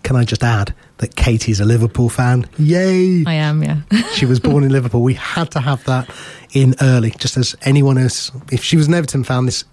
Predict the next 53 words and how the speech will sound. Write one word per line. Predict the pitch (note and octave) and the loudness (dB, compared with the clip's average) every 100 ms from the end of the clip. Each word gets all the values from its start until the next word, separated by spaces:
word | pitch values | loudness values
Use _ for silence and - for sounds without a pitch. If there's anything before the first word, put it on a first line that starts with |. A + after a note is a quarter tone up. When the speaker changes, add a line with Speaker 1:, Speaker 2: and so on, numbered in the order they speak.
| _ | _
Speaker 1:
conversation | - C3 A2 A2+ A2+ | -2 0 2 -2 -2
would | G#2 | -2
Speaker 2:
This | G2+ | 0
Speaker 1:
have | F#3+ | 2
Speaker 2:
wouldn't | F3 | 2
Speaker 1:
stopped. | F3 | 0
Speaker 2:
be | D#3+ | 0
happening. | E3 - D#3+ D#3+ | 0 0 -2 0
Speaker 1:
No. | E3+ | 0
Speaker 2:
Wouldn't | E3+ | 0
be | D#3+ | 0
happening | E3 D#3+ | -2 -2
at | D#3 E3 | -4 -4
all. | D3+ | -4
Speaker 1:
Anyway, | F3+ C#3 | 0 0
sorry, | A#2+ - C3+ A#2+ A3+ | 0 -2 -2 -4 -2
I | C#3+ | 0
interrupt. | B2 B2 A2+ - A#3+ | 0 0 -2 -2 -2
Speaker 2:
<laughs> | |
Speaker 1:
Back | F3 B3 | -2 -2
to | D#3+ | -2
you. | B2 G2+ A2 - - - - - | 0 0 -2 -6 -14 -12 -14 -6
Speaker 2:
So, | G#3 | -2
yeah, | G3+ F#3+ F#3+ E3+ | 0 0 -2 -2
so | G3 | 0
in, | G#3 | 2
in | A3 G#3+ | 2 0
about | G3+ G#3+ | -2 -2
two | - G#3+ | -2 -2
thousand | G3 E3+ E3+ | -2 -2 -2
and | D#3+ | -2
three, | D3+ C#3+ | -6 -6
when, | - E3 E3+ E3 D#3 D#3 - - - - | -4 -2 0 2 2 0 -6 -20 -20 -8
um, | D#3+ D3+ | -2 -2
I | E3 | -2
don't | F3+ D#3 | -2 0
know | D#3+ D#3 - | 0 0 -2
if | F3+ - | -6 -4
your | D3+ D3 | -4 -4
listeners | D3 D3+ C#3+ | -4 -4 -4
can | D#3 D3+ | -2 0
remember, | D#3 D3 D3 D3+ - - | 2 2 2 0 -4 -10
Sam, | - D3 D3+ | -4 0 0
but, | D3+ D#3+ | 2 2
um, | D#3+ D#3+ | 2 2
I | - F3+ | 0 -2
can | F#3 F3+ | 0 0
certainly | F3 D3+ | 0 0
remember | D#3+ D#3+ D#3+ D#3+ D#3+ | 2 2 2 0 -2
when, | F3 E3+ E3 E3 E3 - | -2 0 2 2 0 -2
um, | E3 E3 | -2 0
people | E3+ F#3 G3 F#3 | -2 -4 -2 -2
had | D#3+ F3 | 0 0